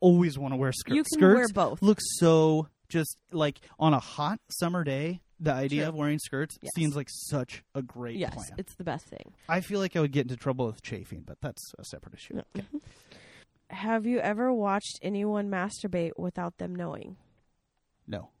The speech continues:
Speaker 2: Your answer is no?
Speaker 1: No. Ooh, well,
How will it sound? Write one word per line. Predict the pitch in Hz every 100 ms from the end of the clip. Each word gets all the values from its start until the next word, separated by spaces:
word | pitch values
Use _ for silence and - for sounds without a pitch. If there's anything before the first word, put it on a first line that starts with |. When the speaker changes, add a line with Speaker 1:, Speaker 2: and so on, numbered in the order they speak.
| _ -
Speaker 2:
Your | 214 196
answer | 180 202
is | 185
no? | 175 165 233 -
Speaker 1:
No. | - - -
Ooh, | 175 185 180 180 170
well, | 160 165 170 160